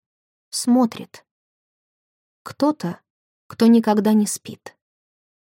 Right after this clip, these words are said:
Иногда свет появлялся сразу в двух окнах. Семья не обсуждала холодные сквозняки в коридорах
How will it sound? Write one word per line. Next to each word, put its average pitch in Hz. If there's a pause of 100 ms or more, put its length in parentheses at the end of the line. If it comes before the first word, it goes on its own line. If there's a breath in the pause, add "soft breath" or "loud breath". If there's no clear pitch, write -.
(720)
Иногда 220
свет 254
появлялся 226
сразу 220
в 208
двух 175
окнах. - (840)
Семья 220
не 226
обсуждала 220
холодные 170
сквозняки 190
в 180
коридорах 196